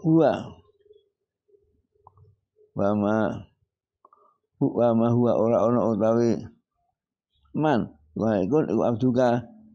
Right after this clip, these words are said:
wala makhluk, ora makhluk ira. Fakot kala ngisang-sang.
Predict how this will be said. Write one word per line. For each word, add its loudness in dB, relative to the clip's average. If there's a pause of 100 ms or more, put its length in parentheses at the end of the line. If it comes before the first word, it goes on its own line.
(180)
wala 0
makhluk, -2
ora 0
makhluk 0
ira. 2 (540)
Fakot 0
kala 2
ngisang-sang. -2